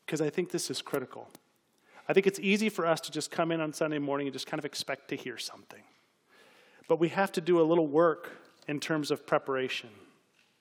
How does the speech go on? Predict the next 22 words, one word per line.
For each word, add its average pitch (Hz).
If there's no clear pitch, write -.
So -
as 180
we 180
get 180
started, 165
let 143
me 165
just 165
say 151
this. -
In 151
the 147
stillness 202
of 208
your 226
heart, 120
I'm 147
gonna 156
give 156
you 185
a 175
moment 131